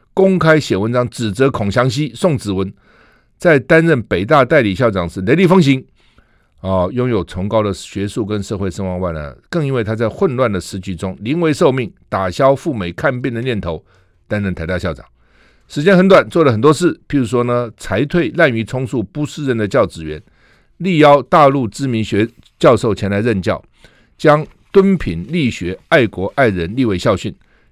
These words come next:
订定现代化的教学与校务制度规章，然后为建设台大成为世界一流大学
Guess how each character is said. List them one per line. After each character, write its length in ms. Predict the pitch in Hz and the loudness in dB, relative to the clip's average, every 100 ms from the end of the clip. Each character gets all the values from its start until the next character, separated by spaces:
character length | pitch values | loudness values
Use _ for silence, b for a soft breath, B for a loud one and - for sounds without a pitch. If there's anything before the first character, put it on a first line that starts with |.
| _ | _
订 200 | 202 151 | -4 -2
定 200 | 151 117 | -2 -4
现 260 | - 196 139 | 0 2 2
代 140 | 139 | 0
化 140 | 120 107 | 2 0
的 100 | 92 | 0
教 240 | 123 117 | 2 2
学 180 | 107 95 | 0 -4
与 140 | 85 | -4
校 180 | 78 117 | 0 2
务 120 | 101 | 2
制 160 | 87 104 | -2 -6
度 180 | 95 85 | -6 -6
规 160 | 101 | -4
章， 240 | 95 98 92 b b b b b b - | -2 -2 -4 b b b b b b -6
然 120 | 110 | 0
后 220 | 113 - _ _ - | 0 0 _ _ -2
为 140 | 135 | -2
建 220 | - 151 | 0 0
设 160 | 113 107 | 0 -2
台 140 | 95 | 0
大 120 | 101 | -2
成 140 | 92 87 | -2 -4
为 100 | 87 | -6
世 200 | - 131 | -6 -4
界 120 | 117 | -2
一 100 | - | 0
流 160 | 147 113 | 0 0
大 180 | 101 104 | 0 -2
学 280 | - 76 | -2 -10